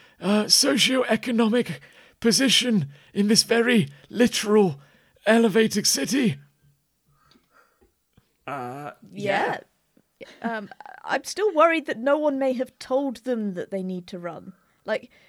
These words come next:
Speaker 3: the, you
Speaker 2: Yeah.
Speaker 3: know, the, the, the sister at the church at the bottom thought that this rumbling was a sign from, from, from their god. Like,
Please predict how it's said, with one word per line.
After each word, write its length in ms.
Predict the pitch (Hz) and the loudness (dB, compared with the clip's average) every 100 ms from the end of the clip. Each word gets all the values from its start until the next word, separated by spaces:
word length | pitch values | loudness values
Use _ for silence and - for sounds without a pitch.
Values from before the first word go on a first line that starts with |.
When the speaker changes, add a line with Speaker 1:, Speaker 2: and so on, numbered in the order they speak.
| _ | _
Speaker 3:
the, 80 | 240 - _ _ - - - | -14 -14 _ _ -20 -20 -6
you 80 | 131 | 0
Speaker 2:
Yeah. 40 | |
Speaker 3:
know, 100 | 240 | 0
the, 200 | 226 240 - - | 0 -2 -2 -10
the, 60 | 214 | -8
the 80 | 247 | -8
sister 360 | 339 320 - | -8 -8 -6
at 100 | 269 | -6
the 60 | - | -6
church 360 | - 302 - 240 | -4 -4 -4 -8
at 60 | |
the 60 | 254 | -6
bottom 220 | 294 262 | -4 -4
thought 340 | - 277 - | -4 -4 -4
that 160 | - - | -8 -10
this 180 | 254 254 | -10 -4
rumbling 400 | 262 254 262 247 | -4 -2 -4 -4
was 140 | 240 | -8
a 40 | 233 | -8
sign 400 | - 262 247 233 | -6 -4 -4 -6
from, 340 | 254 240 233 - _ _ _ | -8 -8 -10 -14 _ _ _
from, 220 | 269 240 | -10 -10
from 240 | 226 233 | -6 -6
their 140 | 226 220 | -4 -2
god. 420 | 262 370 208 214 | 0 0 -2 -2
Like, 280 | 247 - | -4 -4